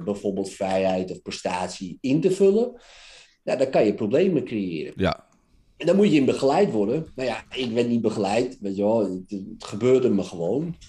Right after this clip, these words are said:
Speaker 1: En later ga je dat analyseren en dan denk je, "Fuck man, dat is wel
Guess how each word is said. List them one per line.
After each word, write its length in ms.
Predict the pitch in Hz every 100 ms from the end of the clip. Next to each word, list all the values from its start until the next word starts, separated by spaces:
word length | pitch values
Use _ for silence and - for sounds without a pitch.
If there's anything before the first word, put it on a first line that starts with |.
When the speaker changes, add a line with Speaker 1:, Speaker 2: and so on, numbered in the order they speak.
| -
Speaker 1:
En 100 | 95
later 400 | 98 107 117 117
ga 180 | 107 107
je 100 | 104
dat 140 | 107 107
analyseren 840 | 110 107 104 101 135 139 101 92
en 100 | 110
dan 100 | 117
denk 240 | 120 120 113
je, 220 | 120 - _ _ _ _ _
"Fuck 220 | - 87
man, 280 | 92 107 170
dat 160 | 131 -
is 160 | 151 -
wel 520 | 120 117 107 101